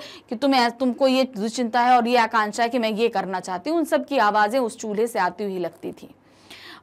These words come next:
मानो के मन में शारीरिक शोषण का डर,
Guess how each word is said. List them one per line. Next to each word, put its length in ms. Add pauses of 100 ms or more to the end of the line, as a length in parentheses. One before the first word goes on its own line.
मानो 520
के 260
मन 320
में 200
शारीरिक 520
शोषण 360
का 160
डर, 320